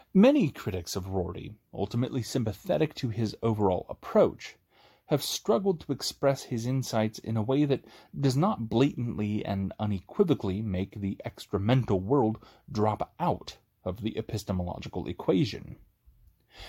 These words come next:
Their convolutions in trying to do this while at the same time acknowledging Rorty's Davidsonian and Quinean insights into language and thought are a consequence of their sharing with Rorty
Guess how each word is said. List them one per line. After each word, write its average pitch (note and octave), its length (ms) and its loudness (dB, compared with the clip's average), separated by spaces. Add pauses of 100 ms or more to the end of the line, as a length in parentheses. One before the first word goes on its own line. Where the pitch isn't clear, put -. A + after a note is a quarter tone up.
(280)
Their D#3 200 8
convolutions C#3+ 920 4
in A#2+ 220 2
trying B2 420 -2
to G2+ 100 -6
do A2+ 380 2
this C3 540 0
while F#2 200 -4
at D#2+ 80 -6
the - 120 -6
same C#3 420 0
time - 380 -10
acknowledging G#2 840 2
Rorty's G#2 560 4
Davidsonian G#2 1040 0
and F#2+ 200 -4 (280)
Quinean A#2 640 2
insights E3+ 600 -2
into G2+ 200 -2
language F#2+ 540 2
and F#2 220 -4
thought D3 320 2 (760)
are D3+ 220 6
a D#3+ 60 2
consequence D3+ 880 0
of A#2 220 -4
their G#2+ 240 4
sharing G#2 560 0
with F#2+ 220 0
Rorty G#2+ 580 2